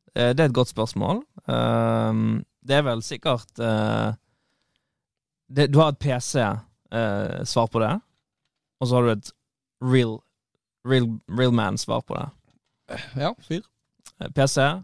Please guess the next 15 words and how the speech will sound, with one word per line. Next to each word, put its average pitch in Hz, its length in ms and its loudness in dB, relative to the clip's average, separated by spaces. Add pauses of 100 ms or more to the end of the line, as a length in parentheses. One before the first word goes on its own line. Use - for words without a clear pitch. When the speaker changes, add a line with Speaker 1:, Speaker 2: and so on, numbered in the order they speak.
(600)
Speaker 1:
det 127 120 -2
er 110 340 0 (800)
Speaker 2:
Da 117 180 -6
snakker 113 240 -8
du 104 60 -10
selvfølgelig 104 260 -14
om - 80 -16
politisk 110 400 -8
korrekt. 117 360 -6
Speaker 1:
Ja. 98 140 -6 (360)
Speaker 2:
Ja. 117 120 -16 (280)
Speaker 1:
Ja. - 140 -14 (800)
Eventuelt 139 520 2 (840)
porn 117 400 4 (260)
child. - 440 -4